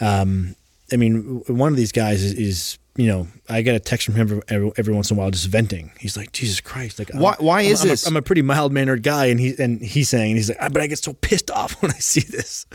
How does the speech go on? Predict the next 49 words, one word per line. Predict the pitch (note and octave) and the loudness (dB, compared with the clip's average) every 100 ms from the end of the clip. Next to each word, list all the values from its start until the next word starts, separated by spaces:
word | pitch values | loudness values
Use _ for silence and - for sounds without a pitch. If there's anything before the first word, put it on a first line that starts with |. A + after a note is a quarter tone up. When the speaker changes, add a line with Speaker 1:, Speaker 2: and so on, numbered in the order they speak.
| C3+ | 0
Speaker 2:
Why, | E3+ B2 | 0 2
why | D#3+ D#3 | 2 4
is | E3+ D3 | 2 2
this? | A2 | 0
Is | A#2 A#2+ A2+ | 0 0 2
there, | B2 C3 | 2 2
is | B2 G#2+ | 2 2
there | A#2 G#2+ | 2 2
a, | G#2+ A#2 G#2+ G#2+ - - | 0 0 -2 -2 -10 -12
a | A#2+ G#2+ | -10 -8
money | A2 A#2+ C#3 D3+ | -2 0 2 2
motivation | D3 C#3 C3+ C3+ C#3 - | 2 2 2 2 2 2
here? | C#3 D3 C#3 | 0 2 2
I | |
mean, | A#2 A2 | 2 2
are, | G#2 A2 | 0 0
are | |
the, | G#2+ G#2 A2+ | -2 -4 -2
are | G#2+ | -2
the | G2 | 2
doctors | A#2+ A#2+ - A2+ | 2 2 2 0
making | A2 A2+ A2 | 2 0 0
a | F#2+ | -2
kickback, | - C3 C3 B2 B2+ - | 0 0 2 -2 -2 -2
kickback | C#3 - C3 C3 - A2+ | -2 0 0 0 -2 -2
on | G#2+ G#2 G2+ | 0 0 -2
recommending | G#2+ A#2+ A#2+ A2+ A2+ A#2 | 0 -2 2 0 2 2
these | A2 G2 | 0 -2
drugs? | - B2 B2+ A#2 A2+ | 0 2 2 0 0
Like, | G2+ - | -2 -2
w-, | - - A#2+ A2 - | -8 -8 -10 -10 -4
why | G#2+ B2 B2+ | 0 2 2
are, | D3+ | 2
Speaker 1:
Mm. | D3+ _ - - - | -2 _ -20 -20 -2
Speaker 2:
or | B2+ | 0
is | |
Speaker 1:
I | B2 | 0
Speaker 2:
it | |
laziness? | A#2 B2 D3 C#3 D#3 D3 C#3+ - | 0 2 2 2 2 2 2 -2
What, | C#3 C3 | 0 2
I | |
mean, | B2+ B2 | 2 2
what | C3+ | 2
do | C#3+ | 4
you, | C#3 | 2
what | B2+ C#3 | 2 4
do | C#3+ | 4
you | |
think? | B2 B2+ G2 - | 2 -2 -2 -8